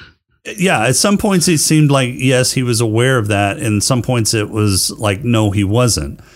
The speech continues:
Um, less so with Jude Law's character.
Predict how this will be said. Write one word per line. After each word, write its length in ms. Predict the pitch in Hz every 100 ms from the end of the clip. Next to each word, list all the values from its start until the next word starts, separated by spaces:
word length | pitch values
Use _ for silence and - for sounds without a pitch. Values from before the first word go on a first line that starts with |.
| - _ _ _ _
Um, 580 | 120 113 107 101 95 - _ _ _ _ _ _ _ _ _ _ _ _ -
less 400 | 151 170 214 -
so 300 | - 190 175
with 220 | 147 104
Jude 380 | 101 135 139 120
Law's 500 | 101 101 113 165 -
character. 760 | - 185 202 - 202 196 196